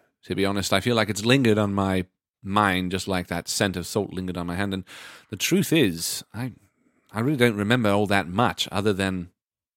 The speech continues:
other than what I've told you. I want to remember more, and I promise you I,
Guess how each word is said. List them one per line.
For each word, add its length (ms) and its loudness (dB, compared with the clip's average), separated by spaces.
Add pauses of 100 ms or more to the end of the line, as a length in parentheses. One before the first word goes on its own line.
(480)
other 220 6
than 160 2
what 100 4
I've 120 2
told 280 0
you. 160 -10 (360)
I 100 0
want 200 4
to 80 0
remember 280 -2
more, 200 0
and 100 2
I 40 6
promise 380 2
you 100 4
I, 160 4